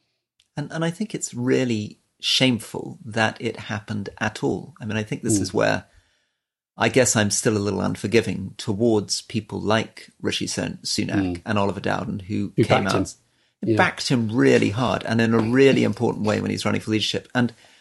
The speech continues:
Speaker 1: I remember those conversations saying to colleagues, in fact, actually, towards the end, I was saying, "Why don't you vote for Sajid Javid? Why don't you vote for Jeremy Hunt?" And people saying, "Well, Boris is gonna win." And I'd say, "But he's completely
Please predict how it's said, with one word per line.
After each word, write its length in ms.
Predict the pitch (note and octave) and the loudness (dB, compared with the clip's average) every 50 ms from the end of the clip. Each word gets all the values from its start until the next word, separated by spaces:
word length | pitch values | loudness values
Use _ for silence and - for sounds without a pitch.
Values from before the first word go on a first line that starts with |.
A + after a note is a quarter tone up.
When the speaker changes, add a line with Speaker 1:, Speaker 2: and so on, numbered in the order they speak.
| _ _ - | _ _ 0
Speaker 1:
I 120 | C#3+ D3 | 2 4
remember 380 | D3+ D#3 D#3 D3+ E3+ G3+ A3 G#3+ | 4 6 6 6 4 4 4 4
those 200 | E3 C#3 G#2+ - | 4 2 2 0
conversations 720 | - - G#2 F#2+ G2 - - G2+ F#2+ - - - G#2 G2+ - - | 0 -2 -4 -4 -4 -4 -2 -2 -2 -2 -2 -4 -2 0 2 4
saying 300 | - - C#3+ D3+ D3 C3+ | 4 4 4 2 0 -2
to 100 | - A2+ | -6 -8
colleagues, 640 | - - G#2 F#2 - - - - - - - - - _ _ _ _ _ _ _ _ _ - | -6 -4 -4 -4 -4 -6 -8 -8 -6 -6 -6 -6 -10 _ _ _ _ _ _ _ _ _ -4
in 60 | - | 2
fact, 160 | - D#3 - | 2 4 4
actually, 420 | - E3 - - - - - - - - - - - | 4 4 4 4 2 0 0 -2 -6 -12 -10 -4 0
towards 280 | - E3 G3 G#3 - - | 4 6 8 8 8 8
the 140 | C3+ C#3 | 8 8
end, 220 | E3 E3+ C3+ - B2 | 8 8 8 8 6
I 80 | A#2+ | 6
was 100 | A#2 A2+ - | 6 4 6
saying, 240 | - C#3 C3 B2 A#2 | 6 6 6 6 6
"Why 140 | B2 C3 | 8 8
don't 260 | C3 C3 C3 - - - | 8 8 6 4 4 2
you 180 | B2 - - _ _ _ _ - | 2 2 0 _ _ _ _ -8
vote 340 | - - D3 C#3+ C#3 - - | 2 6 8 8 8 8 4
for 140 | - - C3 | -2 -4 -2
Sajid 360 | - - C#3 B2+ A#2+ - A#2 - | 2 4 4 4 4 2 2 4
Javid? 320 | C3+ C3 B2+ A#2 A#2+ A2+ | 6 6 6 6 4 2
Why 140 | A2+ A#2+ A#2+ | 4 4 4
don't 200 | A#2+ B2 - - | 4 2 0 0
you 60 | A#2 | 2
vote 200 | G#2+ A#2 A2+ - | 2 2 2 2
for 80 | - A#2+ | 0 -2
Jeremy 300 | G#2+ A#2 A2 G#2+ G#2+ G#2+ | 0 2 2 2 2 0
Hunt?" 420 | G#2 G#2 F#3 F3+ - - - - - _ - | 0 0 0 0 0 -2 -8 -14 -16 _ -6
And 220 | A#2+ A#2+ A#2+ A2+ - | -4 -4 -4 -4 -6
people 260 | - B2+ - - A#2+ | -6 -6 -4 -4 -4
saying, 420 | - - - A2 A2 A2 A2 G#2+ G#2+ _ _ _ _ _ _ _ _ _ _ _ _ _ _ _ _ _ _ - - - _ _ _ - | -2 0 0 2 2 2 0 -2 -4 _ _ _ _ _ _ _ _ _ _ _ _ _ _ _ _ _ _ -16 -16 -16 _ _ _ -2
"Well, 340 | A#2 B2 D3 C#3+ C3+ C3+ B2+ | 4 6 8 8 8 8 8
Boris 340 | C3+ C3 B2 A#2+ A#2+ - | 8 6 6 6 4 2
is 80 | B2 - | -2 0
gonna 140 | - B2 B2+ | 0 2 4
win." 200 | E3+ A3+ A3+ C3+ | 6 6 6 4
And 120 | G#2+ G#2+ | 2 2
I'd 180 | A2+ A#2+ A#2 - | 2 2 2 2
say, 280 | - - C#3 A#2 A2 | 2 4 4 4 4
"But 180 | G#2 - A2 G2+ | 4 2 0 0
he's 300 | - - - C#3 C3 - | -2 -4 -6 -4 -4 -4
completely 1200 | - - - C3+ - - - - - E3 E3+ F#3+ - - - - - - - - G#2+ A2 - | -6 -8 -10 -10 -10 -10 -10 -4 -2 0 0 0 0 -4 -10 -14 -8 -6 -6 -4 -4 -6 -10